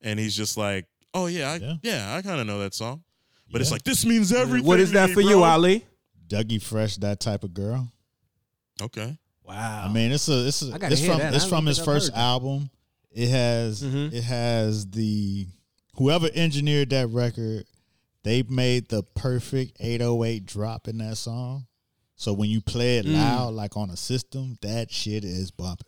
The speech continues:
Speaker 2: We used to bump that shit as a kid. You know, that album came out, I was, like,
Speaker 3: Mm-hmm.
Speaker 2: tenth, eleventh grade.
Speaker 1: Yeah.
Speaker 2: When I saw Dougie last year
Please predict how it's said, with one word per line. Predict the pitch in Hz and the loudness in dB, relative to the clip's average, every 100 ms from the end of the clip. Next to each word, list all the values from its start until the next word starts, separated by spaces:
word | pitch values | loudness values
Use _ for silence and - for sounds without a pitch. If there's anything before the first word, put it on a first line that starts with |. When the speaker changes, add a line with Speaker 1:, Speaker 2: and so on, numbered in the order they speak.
| _ _ _ | _ _ _
Speaker 2:
We | 127 | 2
used | 151 | 2
to | 120 | 2
bump | 98 120 95 | 0 0 0
that | 104 | -2
shit | - 110 95 | -2 -2 -2
as | 101 85 | -4 -6
a | |
kid. | - 127 110 | -8 -8 -6
You | 160 | -4
know, | 82 | -4
that | 85 107 - | -6 -10 -10
album | 92 92 | -12 -10
came | 90 98 90 | -10 -10 -10
out, | 87 | -12
I | 101 | -12
was, | 98 85 80 - - | -12 -12 -16 -18 -10
like, | 135 | -8
Speaker 3:
Mm-hmm. | 131 131 | -6 -8
Speaker 2:
tenth, | - 92 | -10 -10
eleventh | 87 87 80 - | -10 -12 -14 -14
grade. | 101 101 71 _ _ _ _ _ | -10 -10 -12 _ _ _ _ _
Speaker 1:
Yeah. | - 107 95 85 - | -10 -8 -8 -12 -6
Speaker 2:
When | 101 | -2
I | 101 | -2
saw | 98 120 101 | 0 0 0
Dougie | 85 104 98 98 95 87 | 0 -4 -2 -6 -6 -8
last | 87 92 110 107 - - | -6 -2 -2 -2 -4 -4
year | 104 98 95 90 85 | -6 -4 -6 -8 -10